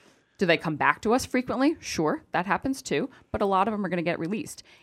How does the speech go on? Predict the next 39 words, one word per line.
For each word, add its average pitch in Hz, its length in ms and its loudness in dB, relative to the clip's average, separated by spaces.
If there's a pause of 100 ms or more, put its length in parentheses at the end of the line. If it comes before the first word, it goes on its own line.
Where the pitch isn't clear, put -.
Even 269 260 4
those 202 260 6
that 151 200 -4
don't, - 340 4
the 165 120 -2
bulk 185 320 6
of 185 100 -4
them 160 240 2
are 156 80 0
not 170 300 0
looking 160 340 -4
at - 100 -8
life 147 300 -2
sentences. - 880 -6 (240)
The 165 80 -6
bulk 175 220 6
of 180 100 -6
them 175 160 0
are 160 80 0
looking 156 340 -2
at - 240 -2
three 175 220 -2
years, 135 340 -4 (100)
five 156 280 2
years, 135 260 -6
maybe 180 240 0
it's - 160 -6
five 160 300 0
to 151 80 -10
ten. - 440 -2 (280)
They're 185 120 4
in 220 120 2
their 226 100 -2
twenties. - 680 -4 (240)
They're 170 80 -2
going 170 260 2
to 214 100 -6
be 190 120 -4
released 165 580 -2